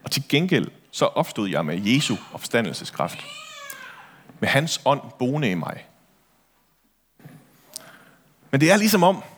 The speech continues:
at gamle Adam, han stikker alligevel lige sit hoved frem, li-, sådan lige lidt oftere, end jeg bryder mig om. Og fortæller mig, at det lyder da meget godt med al den der godhed, og alt det der, du har fået del i. Men var det ikke lidt nemmere lige at tage en bid af den frugt der?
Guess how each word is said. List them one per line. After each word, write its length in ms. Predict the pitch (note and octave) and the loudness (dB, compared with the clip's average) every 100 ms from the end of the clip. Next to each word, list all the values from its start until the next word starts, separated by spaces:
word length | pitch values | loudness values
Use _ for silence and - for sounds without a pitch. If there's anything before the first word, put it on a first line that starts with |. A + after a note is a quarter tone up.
| - | -6
at 180 | - B2+ | -2 0
gamle 280 | - D3+ F3 | 4 4 6
Adam, 320 | B2+ D3 B2+ | 6 6 4
han 100 | B2 | 2
stikker 240 | D3 E3 D3 | 2 4 4
alligevel 300 | E3+ F3 C#3 | 4 4 4
lige 140 | E3 | 4
sit 120 | C#3 | 2
hoved 240 | C#3+ D3+ F3+ | 4 4 4
frem, 240 | C3+ C#3+ - - _ _ _ - - _ - | 2 0 -2 -18 _ _ _ -20 -20 _ 0
li-, 520 | C3 C3+ F#2+ - - | 0 0 -10 -12 -8
sådan 180 | - C#3 | 0 4
lige 420 | C3+ F3+ F#3+ G3 | 6 6 8 8
lidt 140 | E3 C3+ | 6 4
oftere, 340 | D3 - G2 | 2 2 2
end 80 | G2 | 4
jeg 80 | F#2+ | 4
bryder 180 | G2+ | 2
mig 120 | F#2 F#2 | 2 0
om. 120 | F#2+ - - - _ _ _ _ _ _ _ _ _ - - - | -2 -6 -18 -20 _ _ _ _ _ _ _ _ _ -18 -14 -10
Og 180 | - - | -4 0
fortæller 280 | C3+ F#3+ E3 | 4 6 6
mig, 120 | A#2+ | 6
at 100 | A#2+ | 6
det 80 | D#3+ | 4
lyder 160 | G3 | 6
da 80 | C3+ | 4
meget 300 | A#2 C3+ F#3+ | 4 4 4
godt 320 | C#3 C#3+ - | 4 2 0
med 140 | - A2 | 0 4
al 120 | C3+ | 6
den 160 | C3 B2+ | 4 4
der 140 | A#2 | 4
godhed, 560 | A2 B2 D3 A#2+ G#2 - - | 4 2 4 6 4 2 2
og 100 | B2 | 4
alt 100 | A2+ | 4
det 80 | |
der, 120 | A#2 G#2 | 4 2
du 100 | G2 | 0
har 60 | |
fået 280 | G2 G2+ F#2+ | 0 0 2
del 220 | B2+ G#2 | 4 4
i. 220 | G2+ - - _ - - - - | 4 2 -6 _ -20 -20 -20 -6
Men 220 | - A2+ - | 0 0 2
var 180 | B2 D3 | 4 4
det 60 | |
ikke 120 | D3 C3+ | 4 2
lidt 100 | B2+ | 4
nemmere 300 | B2 C3 G#2 | 6 6 6
lige 120 | A2 | 4
at 60 | |
tage 120 | G#2 A2 | 4 2
en 80 | |
bid 140 | G#2 A2 | 4 4
af 60 | |
den 140 | E2+ F2 | 2 0
frugt 300 | - F2 | -4 -4
der? 100 | - | -2